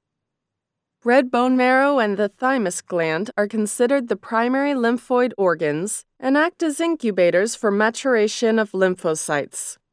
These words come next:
a type of white blood cell. As these lymphocytes get older, they're forced out of the nest and sent into the lymphatic vessels to earn their keep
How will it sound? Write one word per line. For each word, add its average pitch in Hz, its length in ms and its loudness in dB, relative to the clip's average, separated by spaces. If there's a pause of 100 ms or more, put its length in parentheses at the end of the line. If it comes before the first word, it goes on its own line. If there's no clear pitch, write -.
a 208 80 -2
type 262 340 -2
of 285 200 0
white 202 340 2
blood 175 260 0
cell. 151 460 -2 (460)
As 233 180 -2
these 302 240 -2
lymphocytes 294 880 0
get 294 160 0
older, 254 400 4
they're 226 220 0
forced 262 480 0
out 202 180 0
of 247 60 -8
the 285 80 -2
nest 233 520 -4
and 185 160 -6
sent 285 380 -2
into 285 240 -2
the 269 140 -2
lymphatic 233 580 -2
vessels 254 560 -2
to 175 220 -4
earn 202 200 0
their 185 140 0
keep 269 400 -10